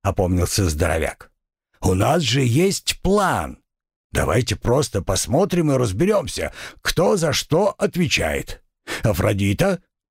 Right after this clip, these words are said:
Девушка привстала, вытащила из-под скамьи небольшой кейс,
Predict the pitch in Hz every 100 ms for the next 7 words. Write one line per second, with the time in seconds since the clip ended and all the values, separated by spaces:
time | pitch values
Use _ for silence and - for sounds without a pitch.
0 | _ _ _ _ - 104 104 90 104 90
1 | 98 - 120 123 120 - - 127 160 135
2 | - 123 117 120 - 117 - 110 - 113
3 | 123 127 123 101 104 - 113 107 - 90
4 | 71 -